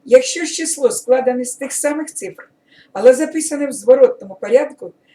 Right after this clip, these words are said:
поділити на добуток цифр, то в частці вийде два, а в остачі п'ять.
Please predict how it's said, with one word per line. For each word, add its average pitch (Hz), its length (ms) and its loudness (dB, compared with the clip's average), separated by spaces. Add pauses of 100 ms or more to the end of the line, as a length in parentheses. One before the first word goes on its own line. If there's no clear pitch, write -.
(140)
поділити 247 480 0
на 214 140 -8
добуток 202 440 -10
цифр, - 440 -10 (380)
то 233 100 -2
в 226 80 -6
частці - 440 -2
вийде 180 300 -10
два, 208 440 -10 (360)
а 202 80 -8
в 190 60 -8
остачі 226 440 -12
п'ять. - 480 -20